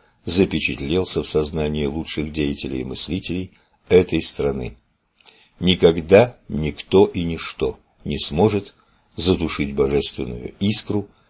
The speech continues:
вожженную гигантами духа и веками хранимую в сердцах лучших сынов Индии. Как убого мышление говорящих с усмешкой о мистицизме Рериха. Безумцы не знают, как ограничили они себя,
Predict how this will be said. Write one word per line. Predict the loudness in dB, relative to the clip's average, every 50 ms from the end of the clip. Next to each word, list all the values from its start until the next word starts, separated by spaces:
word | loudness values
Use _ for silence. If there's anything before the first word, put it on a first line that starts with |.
| _ _ -2
вожженную | 2 4 4 4 2 0 2 6 6 6 6 6 4 2 0 0 0
гигантами | -2 0 2 4 4 2 2 -2 -4 -4 -4 -2
духа | -2 -2 -2 0 0 0 0 0 -6 -20 -20 _ _ 0
и | 0 2
веками | 2 2 -2 2 4 4 6 6 4 2
хранимую | 0 0 0 0 0 0 -2 -2 -2 -2 -2 -2
в | -2
сердцах | -2 -2 -4 -4 -2 -2 -2 -2 -2 -4 -8
лучших | -8 -6 -6 -6 -6 -8 -8 -8
сынов | -6 -4 -4 -2 -2 -4 -4 -6 -10 _ _ _ _ _ -6
Индии. | -4 -4 -4 -4 -6 -8 -10 -12 -14 -16 -18 _ _ _ _ _ _ _ -20 -20 _ _ _ _ _ _ _ _ _ _ _ 8
Как | 8 8 8 6
убого | 4 2 2 4 6 6 6 6 4 2 2
мышление | 2 -2 -2 0 2 2 2 2 2 0 0 0
говорящих | 0 2 4 4 4 4 4 2 0 -2 -4 -4
с | -4 -4
усмешкой | -4 -4 -4 -2 0 0 0 -2 -2 0 0 0
о | 0
мистицизме | 0 -2 -4 -6 -6 -10 -8 -4 -4 -2 -2 -2 -2 -2 -2
Рериха. | 0 -2 -2 -4 -6 -8 -12 -14 -14 -14 -18 -20 -20 -20 _ _ -6
Безумцы | 2 6 6 6 6 4 4 4 4 4 2 0 0 0 0
не | 2 0 0
знают, | -2 -2 -2 -2 0 0 2 0 0 -2 -4 -2
как | 2 2 2 4 2
ограничили | 0 0 0 0 0 0 0 0 -2 -4 -4 -6 -6 -4 -4 -4
они | -6 -6 -8 -10 -12 -14 _ _ _ _
себя, | -6 -6 -4 -4 -4 -2 -2 -2 -2 -2 -4